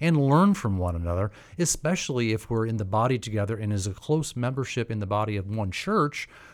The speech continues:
We all have different roles to play, different, different likes, desires,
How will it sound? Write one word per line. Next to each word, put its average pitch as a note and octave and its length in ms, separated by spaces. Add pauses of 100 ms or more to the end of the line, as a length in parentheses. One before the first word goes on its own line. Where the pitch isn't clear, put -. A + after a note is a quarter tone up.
(160)
We D3+ 220
all E3 240
have B2 260
different A2+ 400
roles A#2 280
to D3+ 100
play, D3+ 380 (280)
different, A2 480
different G#2+ 400
likes, C#3 380
desires, B2+ 840